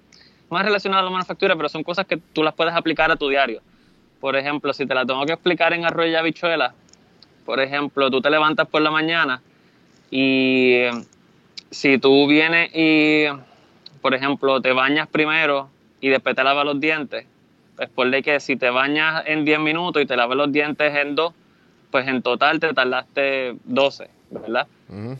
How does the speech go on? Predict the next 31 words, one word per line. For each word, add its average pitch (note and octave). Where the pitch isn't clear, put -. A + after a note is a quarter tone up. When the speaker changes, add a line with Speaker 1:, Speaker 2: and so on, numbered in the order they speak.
Speaker 1:
Pero C3
si C#3
te B2+
lavas B2
los D#3
dientes E3+
a D3
la C#3
misma C#3
vez D3+
que E3
te D#3+
estás D3+
bañando, D3+
te C#3
tardas B2
diez. D#3
Speaker 2:
Ujú. G2+
Speaker 1:
Porque B2
Speaker 2:
Ujú. C3+
Speaker 1:
es C#3+
un C#3
proceso D#3
que D3+
lo C#3+
puedes C3+
hacer C#3+
a C3
la C3
misma C3
vez. C#3